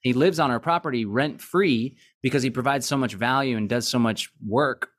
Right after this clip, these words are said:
to build these food production systems or to take care of the dogs when we go out of town.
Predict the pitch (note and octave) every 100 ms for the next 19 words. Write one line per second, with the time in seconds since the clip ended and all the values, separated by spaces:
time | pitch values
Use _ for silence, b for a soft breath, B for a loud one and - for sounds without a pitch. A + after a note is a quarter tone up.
0 | _ A2+ F#2 A#2+ B2 A2+ G#2+ C#3 C3+ B2+
1 | A#2 - G#2+ A#2+ - A2+ G2 G2+ F#2+ A#2+
2 | A#2 - A#2 G2+ E2+ A2 A2+ G#2 G#2+ G#2
3 | G#2+ G#2 F#2+ - C#3+ B2 G2+